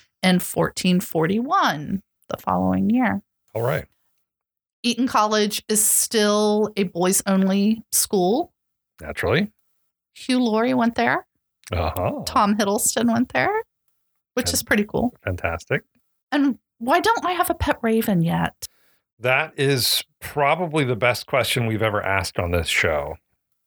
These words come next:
Speaker 1: 'Cause I think I deserve one. Maybe I should work on getting a pet crow first and work up to a pet raven.
Speaker 2: 'Cause ravens are, like, twice the size of crows.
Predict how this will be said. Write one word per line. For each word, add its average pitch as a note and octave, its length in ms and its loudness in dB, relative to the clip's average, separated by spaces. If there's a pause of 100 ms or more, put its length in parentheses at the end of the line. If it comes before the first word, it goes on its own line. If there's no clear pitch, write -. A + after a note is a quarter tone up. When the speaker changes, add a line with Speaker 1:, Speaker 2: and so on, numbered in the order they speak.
(200)
Speaker 1:
'Cause D#4 220 0
I E4 60 4
think D#4 240 -2
I A3 80 2
deserve F#3 420 -2
one. G3+ 260 0 (640)
Maybe D4+ 140 0
I F#4+ 40 4
should F4 200 0
work B3 180 -2
on F#3+ 220 0 (400)
getting - 160 -4
a F#3+ 40 2
pet - 260 -2
crow E3 640 0 (340)
first D3+ 800 0
and F3 220 2
work D#3+ 240 -2 (120)
up - 280 -2
to D#3 280 0
a - 140 -2
pet - 360 -6
raven. - 720 -4 (640)
Speaker 2:
'Cause F2+ 180 -8
ravens F#2+ 360 0
are, F2+ 120 0
like, E2+ 140 -2
twice F2 280 -2
the F#2 80 -8
size E2 360 -2
of E2 120 -6
crows. D2+ 460 -4